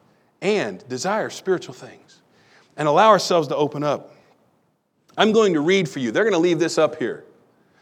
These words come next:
but I'm going to read for you. I just lifted some passages. Earlier this week, I was reading through the scripture, and I don't do this very often, but I just intentionally, I just started typing in another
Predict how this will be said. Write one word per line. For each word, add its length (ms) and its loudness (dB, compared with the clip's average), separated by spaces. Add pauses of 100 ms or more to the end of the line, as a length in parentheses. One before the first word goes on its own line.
(100)
but 120 -2
I'm 180 4
going 200 2
to 60 2
read 260 2
for 120 -8
you. 200 -2
I 100 0
just 180 -4
lifted 320 4
some 160 -4
passages. 640 -4
Earlier 400 2
this 240 -6
week, 280 -4 (760)
I 100 2
was 360 -2 (680)
reading 240 0
through 140 4
the 100 0
scripture, 580 -6 (640)
and 320 -2 (640)
I 80 6
don't 240 0 (320)
do 120 -2
this 120 -6
very 160 -2
often, 320 4
but 140 0
I 100 2
just 240 -4
intentionally, 560 -2
I 140 2
just 140 -8
started 440 -4
typing 520 -2
in 200 -4
another 500 0